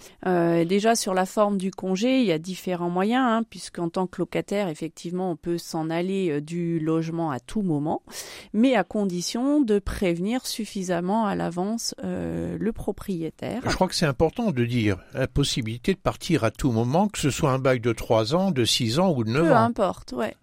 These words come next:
Speaker 2: Hein.
Speaker 1: Ouais, ouais.
Speaker 2: Le
Speaker 1: En bail
Speaker 2: locataire
Speaker 1: d'habitation, le locataire, il a le droit de partir à tout moment du logement, euh, dont il dispose. Par contre, il doit pré-,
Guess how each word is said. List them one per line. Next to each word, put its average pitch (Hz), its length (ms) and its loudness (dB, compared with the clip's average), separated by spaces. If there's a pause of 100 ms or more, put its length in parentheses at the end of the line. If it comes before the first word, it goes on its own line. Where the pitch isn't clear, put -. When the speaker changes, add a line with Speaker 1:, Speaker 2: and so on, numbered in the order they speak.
Speaker 2:
Hein. 254 60 -6
Speaker 1:
Ouais, 254 60 -2
ouais. 220 240 -2
Speaker 2:
Le 220 80 -2
Speaker 1:
En 113 80 4
bail - 180 8
Speaker 2:
locataire 247 160 6
Speaker 1:
d'habitation, 233 640 4
le 285 160 0
locataire, 220 800 0
il 262 180 2
a 208 120 4
le 202 40 -2
droit 196 220 0
de 247 60 -14
partir 226 180 0 (460)
à 254 160 2
tout 349 320 4
moment 220 520 0 (140)
du 190 540 -2
logement, 190 640 0
euh, - 420 -8
dont - 160 -10
il 226 260 -6
dispose. 202 480 -6 (440)
Par 208 200 2
contre, 220 320 -4
il 196 80 -4
doit 196 240 0
pré-, 240 460 0